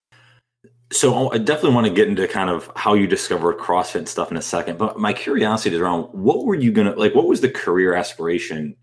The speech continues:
during college? What, what did you, the quote unquote, like, "What are you gonna do with your life?" type thing? What was that for you in those years in college?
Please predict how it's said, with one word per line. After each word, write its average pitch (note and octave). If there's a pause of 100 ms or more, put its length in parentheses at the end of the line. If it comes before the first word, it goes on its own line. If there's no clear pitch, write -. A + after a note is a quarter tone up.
(120)
during E2+
college? -
What, G2+
what A2
did G#2+
you, F#2+ (200)
the -
quote B2
unquote, G#2
like, F#2
"What G2+
are C#3+
you C#3+
gonna A#2
do G#2+
with G#2
your E2
life?" D#2
type D#2
thing? D#2+ (320)
What G2+
was D3
that G#2
for F2+
you E2+
in E2+
those E2
years D2+
in D2+
college? -